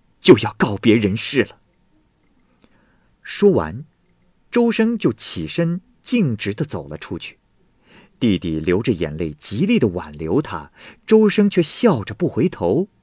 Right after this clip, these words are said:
到了野外，周生看到了在那里等候的程生，就与他一起前行。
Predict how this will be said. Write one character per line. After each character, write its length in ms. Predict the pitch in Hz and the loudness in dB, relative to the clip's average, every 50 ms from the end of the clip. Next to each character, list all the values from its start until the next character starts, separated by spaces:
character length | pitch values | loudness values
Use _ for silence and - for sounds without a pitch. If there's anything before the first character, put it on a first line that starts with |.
| _ _ _ _ - - _ _ _ _ _ _ _ _ _ - | _ _ _ _ -20 -20 _ _ _ _ _ _ _ _ _ 2
到 160 | - 92 82 | 2 4 4
了 80 | 82 | 2
野 180 | 78 76 85 73 | 0 -2 -4 -4
外， 380 | 69 76 78 73 69 67 69 _ _ - - _ _ _ - | -4 -8 -10 -12 -14 -16 -20 _ _ -20 -20 _ _ _ 0
周 220 | - 233 240 240 | 2 2 4 4
生 220 | 220 - 233 233 220 | 2 2 0 0 0
看 280 | - - 208 175 143 | -2 -2 -2 -2 -2
到 140 | 131 156 139 | 0 0 0
了 100 | 120 110 | 0 0
在 140 | - 175 165 | 0 0 0
那 160 | 175 196 156 | 0 0 0
里 100 | 151 190 | 0 -2
等 300 | - - 95 82 80 82 | -2 -4 -6 -6 -6 -10
候 180 | - - 202 165 | -2 0 0 0
的 120 | - - | 0 -2
程 340 | - - - 87 87 120 160 | -4 -4 -12 -8 -8 -6 -4
生， 300 | - 196 190 196 190 - - - - - _ | -2 0 0 0 0 -2 -6 -16 -20 -18 _
就 160 | - - 90 | -2 -2 -2
与 100 | 78 73 | -2 -4
他 240 | - - - 82 - _ _ - | -10 -10 -10 -10 -10 _ _ -8
一 300 | - 202 175 107 87 78 | -4 -2 -2 -2 -2 -4
起 180 | - - 85 | -8 -10 -10
前 320 | 78 - - - 82 98 151 | -10 -10 -8 -8 -6 -6 -6
行。 340 | - - 78 76 110 151 | -6 -8 -10 -10 -10 -12